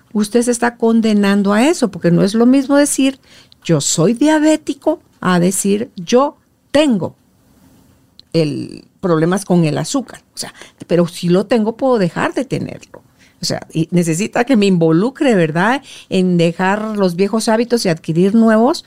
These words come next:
pero, eh, ojo con lo que decimos. Muchas veces por esa falsa lealtad, Carlita, a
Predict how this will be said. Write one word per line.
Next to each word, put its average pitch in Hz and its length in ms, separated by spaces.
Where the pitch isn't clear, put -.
pero, 226 640
eh, 170 460
ojo 254 320
con 202 140
lo 180 80
que 180 120
decimos. 170 720
Muchas 247 420
veces 254 600
por 214 180
esa 269 360
falsa 247 560
lealtad, 233 760
Carlita, 196 600
a 180 760